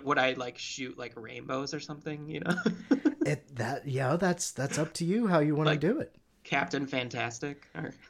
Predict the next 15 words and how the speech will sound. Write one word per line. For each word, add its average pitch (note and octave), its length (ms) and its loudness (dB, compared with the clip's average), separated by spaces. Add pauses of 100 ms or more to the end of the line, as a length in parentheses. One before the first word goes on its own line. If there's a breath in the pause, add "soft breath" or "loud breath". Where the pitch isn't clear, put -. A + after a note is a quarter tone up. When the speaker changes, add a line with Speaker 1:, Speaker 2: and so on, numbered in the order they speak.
(140)
Speaker 2:
That - 180 -2
sounds, G3 400 4
yeah, E3 280 6
that D3+ 220 8
may, E3 300 4
name D#3+ 240 2
might D#3+ 220 2
be E3 80 2
copywritten, C3 720 0
but G2+ 220 -2
I A#2 100 -6
think C3+ 240 -4
in B2 80 -2
the A2+ 80 -2
future, A#2 560 -4